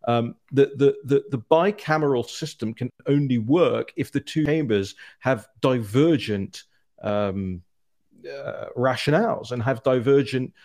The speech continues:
interests. The point of the House of Lords, the hereditary House of Lords, how it used to be, uh, was it had the long-term national interest at heart because these people were made hereditary peers and they were in that chamber for their entire lives. They were, they were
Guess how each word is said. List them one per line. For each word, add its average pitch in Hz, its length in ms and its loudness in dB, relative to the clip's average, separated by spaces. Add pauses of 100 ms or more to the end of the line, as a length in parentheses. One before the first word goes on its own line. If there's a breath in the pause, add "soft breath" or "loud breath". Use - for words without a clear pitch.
(180 soft breath)
interests. - 640 -2
The - 120 -12
point 202 360 -2
of 120 80 -2
the 117 80 0
House 113 280 -2
of 104 140 -4
Lords, 101 400 -2 (420)
the 113 80 2
hereditary 123 600 0
House 95 240 -4
of 98 100 -12
Lords, - 340 -8 (120 soft breath)
how 117 140 0
it 101 100 -2
used 120 240 0
to 101 60 -6
be, - 260 -6 (440 loud breath)
uh, - 200 -4
was 131 140 2
it - 80 0
had 139 200 0
the 147 80 0
long-term 127 460 0
national 117 340 -2
interest 113 320 -4
at - 80 -4
heart 117 320 -2
because 104 220 -8
these 107 160 -8
people 120 460 -2 (140 loud breath)
were 113 80 -2
made 113 200 2
hereditary 113 480 0
peers 110 400 -2 (360 loud breath)
and 107 120 0
they 113 80 2
were 110 80 0
in 123 180 -2
that 113 160 -2
chamber 113 300 -2
for 104 60 -4
their 101 120 0
entire 101 400 -2
lives. 98 460 -4
They 104 100 -4
were, 104 260 0
they 113 120 -4
were 104 180 0